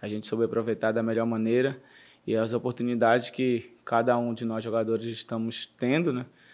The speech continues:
Eu acho que a gente tá, tá aproveitando da melhor maneira. Fico feliz de que, de ter feito os gols, de ter esses números importantes, né?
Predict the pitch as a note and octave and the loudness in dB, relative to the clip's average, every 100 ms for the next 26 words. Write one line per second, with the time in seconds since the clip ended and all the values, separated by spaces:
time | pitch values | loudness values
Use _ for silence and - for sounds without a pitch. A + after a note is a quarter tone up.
0 | - - - - A#2 A2+ A2+ A2+ A2+ A2 | -20 -8 -6 -6 -6 -6 -2 2 4 4
1 | G#2+ - - A2 - B2 A#2+ A#2+ A#2+ A#2 | 0 -6 -4 -2 0 -2 -2 -2 0 0
2 | A#2 A#2 A#2+ A#2 A#2 C#3 C#3+ - - - | 2 2 2 0 4 6 4 0 -10 -6
3 | A2+ A#2+ A#2 - A#2 A2+ - _ - - | -2 -2 -2 -4 -4 -4 -12 _ -20 -20
4 | _ _ B2 A#2+ A#2 - A#2 A2+ A2+ A#2 | _ _ -6 -2 -2 0 0 -2 -2 6
5 | C#3 C#3+ A#2+ A#2 B2+ B2+ B2 A2+ B2 C3 | 8 6 4 0 2 2 0 -2 -2 0
6 | B2 A#2 - - - B2 G#2+ - - C3+ | 0 -2 -8 -14 -12 -10 -10 -8 -2 0
7 | D3+ - B2 A2+ A2+ | 0 -2 -2 -4 -6